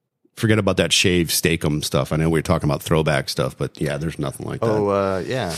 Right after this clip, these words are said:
Speaker 2: right.
Speaker 1: Yeah, steaks.
Speaker 2: Steakums.
Speaker 1: Not steaky, steakums. Yeah.
Speaker 2: Steakums.
Speaker 1: Yeah. Back from my childhood.
Speaker 2: Yeah. Then you get into Stofers and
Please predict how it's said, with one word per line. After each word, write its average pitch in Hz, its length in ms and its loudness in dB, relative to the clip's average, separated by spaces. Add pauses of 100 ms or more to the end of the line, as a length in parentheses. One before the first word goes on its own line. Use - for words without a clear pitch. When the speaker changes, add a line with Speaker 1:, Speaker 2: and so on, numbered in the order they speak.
(120)
Speaker 2:
right. 117 140 0
Speaker 1:
Yeah, 92 140 2
steaks. - 340 0
Speaker 2:
Steakums. 92 60 2
Speaker 1:
Not 123 140 4
steaky, 98 360 0
steakums. 87 680 -2
Yeah. 80 140 0
Speaker 2:
Steakums. 73 260 -4 (160)
Speaker 1:
Yeah. 110 280 2 (340)
Back 90 160 0
from 107 140 0
my 101 100 4
childhood. 82 560 2
Speaker 2:
Yeah. - 320 -8 (480)
Then 120 120 -2
you 107 40 -4
get 101 140 -4
into 101 160 -6
Stofers 85 800 -4
and 69 80 -14